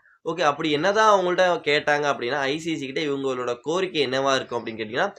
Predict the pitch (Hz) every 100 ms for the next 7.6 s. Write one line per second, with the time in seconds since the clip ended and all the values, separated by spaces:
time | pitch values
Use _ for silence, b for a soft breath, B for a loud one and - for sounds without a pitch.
0 | B B _ _ - 156 214 175 170 214
1 | 226 214 202 156 156 165 151 131 131 170
2 | 170 147 151 143 156 165 156 139 135 123
3 | 120 120 160 127 139 139 113 107 131 151
4 | 135 - 131 156 208 214 180 175 190 160
5 | 123 127 135 170 151 113 156 143 110 110
6 | - 113 117 110 127 107 101 98 95 156
7 | - 104 117 107 110